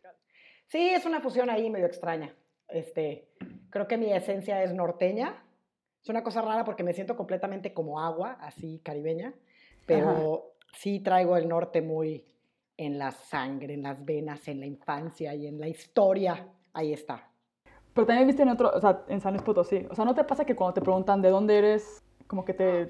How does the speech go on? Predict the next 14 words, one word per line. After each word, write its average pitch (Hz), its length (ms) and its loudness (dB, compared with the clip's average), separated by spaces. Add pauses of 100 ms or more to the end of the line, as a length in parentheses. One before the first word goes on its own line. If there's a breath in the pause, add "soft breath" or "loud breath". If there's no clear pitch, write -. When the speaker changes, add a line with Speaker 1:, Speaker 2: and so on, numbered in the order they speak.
(160)
Speaker 1:
Sí, 175 380 0
es - 80 -12
un 190 80 -2
albur. 190 440 4 (200)
Pa-, 170 140 -2
para 170 180 4
mí 190 100 -2
realmente 214 360 0
contestar 185 340 -2
eso 202 120 -4
es 185 80 -6
medio 175 200 6
raro 233 280 4
por-, - 180 -8